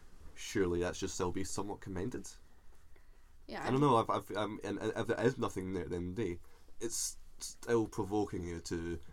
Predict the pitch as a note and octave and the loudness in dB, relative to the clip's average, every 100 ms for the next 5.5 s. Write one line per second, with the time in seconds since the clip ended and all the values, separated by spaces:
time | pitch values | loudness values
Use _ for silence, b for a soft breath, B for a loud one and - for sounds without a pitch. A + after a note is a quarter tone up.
0 | B A3 G#3 G3+ F#2 F2 F2 E2+ F2 - | B -10 -8 -2 2 2 2 0 -4 -8
1 | - - - F2+ E2+ F2 F2 F2 E2+ E2+ | -16 -10 -4 -2 0 0 -2 -2 -2 -2
2 | - F#2+ E2+ - - - - - - G#3 | -2 -2 -2 -6 -14 -16 -18 -14 -10 -10
3 | - G3+ G#3 G#3+ A#3 A3+ G3+ F#3+ F3+ F3 | -8 -8 -8 -6 -6 -4 -4 0 2 2
4 | E3+ - F3 D#3+ - B2 F3 - F3 E3+ | 0 -6 -10 -8 -8 -8 -8 -6 -6 -6
5 | F3+ E3 - F3+ | -6 -6 -6 -8